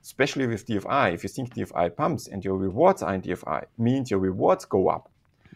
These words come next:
Um, the worst case would be to be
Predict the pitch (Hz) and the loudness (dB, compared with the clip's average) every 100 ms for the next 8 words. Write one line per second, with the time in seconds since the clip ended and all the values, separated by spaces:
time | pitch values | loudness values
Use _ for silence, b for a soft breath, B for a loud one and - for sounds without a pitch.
0 | b b b - 107 104 104 104 - _ | b b b 0 2 2 0 -4 -10 _
1 | _ _ _ - 113 120 165 - 147 160 | _ _ _ 0 4 8 6 6 2 2
2 | 156 127 120 - 185 127 160 196 190 _ | 2 -2 -4 -2 0 2 2 -2 -4 _
3 | _ _ 127 127 143 143 | _ _ -4 -2 0 0